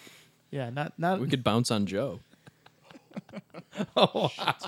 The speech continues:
Speaker 1: All right, that was J F, by the way. Um,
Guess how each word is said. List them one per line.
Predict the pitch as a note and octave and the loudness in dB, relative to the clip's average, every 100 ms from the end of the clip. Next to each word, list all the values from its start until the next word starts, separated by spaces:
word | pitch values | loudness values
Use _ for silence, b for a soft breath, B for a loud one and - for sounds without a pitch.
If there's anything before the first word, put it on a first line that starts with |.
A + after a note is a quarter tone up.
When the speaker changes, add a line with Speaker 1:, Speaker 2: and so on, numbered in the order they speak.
| E3 | -8
Speaker 1:
All | - D#3+ - F3 _ _ B A#3+ A2+ B B _ _ B D3+ B B - | -6 -12 -12 -16 _ _ B -16 -16 B B _ _ B -20 B B -10
right, | D#3+ D3+ | -4 -2
that | D3+ D3 | 0 0
was | B2+ | 0
J | C#3+ A#2+ | -2 -4
F, | - | -6
by | - | -10
the | |
way. | F#2 - b b - | -10 -12 b b 0
Um, | F#3+ F#3+ F#3 F3 D3 | 4 6 8 8 6